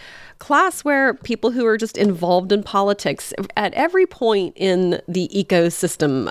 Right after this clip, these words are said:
of the game come in and speak to her class. I think it's a, it's such a smart class to put together. And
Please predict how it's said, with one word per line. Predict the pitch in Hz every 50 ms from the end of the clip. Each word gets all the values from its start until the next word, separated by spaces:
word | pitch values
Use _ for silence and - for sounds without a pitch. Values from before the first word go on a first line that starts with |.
| - -
of | 170 165 156 160
the | 175
game | 170 170 160 156 151 156 - - 156 - - - - - - -
come | 220 202 208
in | 175 170
and | 165 156
speak | - - 175 160 -
to | 175
her | 156 180 156
class. | - - 170 151 147 156 160 - -
I | - 175
think | 190 190
it's | 185 - -
a, | 170 - -
it's | - - 196 - - -
such | - - 302 -
a | -
smart | - - - - - 208 196 202 - -
class | - 196 175 170 -
to | - -
put | - 190 160 -
together. | - 175 170 160 170 185 180 180 185 -
And | - 170 160 160